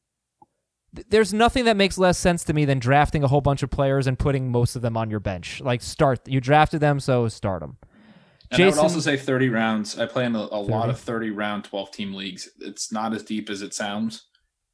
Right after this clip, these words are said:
Speaker 2: And especially in an eight-team league, if you don't go thirty rounds, you're gonna have really good players just available.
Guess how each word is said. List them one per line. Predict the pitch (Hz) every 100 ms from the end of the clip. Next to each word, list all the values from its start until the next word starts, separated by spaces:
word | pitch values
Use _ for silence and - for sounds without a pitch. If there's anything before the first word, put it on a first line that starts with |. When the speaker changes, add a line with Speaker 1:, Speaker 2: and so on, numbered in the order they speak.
| _
Speaker 2:
And | 117
especially | 104 - - 135
in | 113
an | 101
eight-team | 113 - 135
league, | 135 139 127
if | 107
you | 131
don't | 127
go | 117
thirty | - 120 107
rounds, | 113 110
you're | 120
gonna | 123 98
have | 95
really | 107 101
good | 92
players | 107 98 92
just | 104 -
available. | 71 90 82 85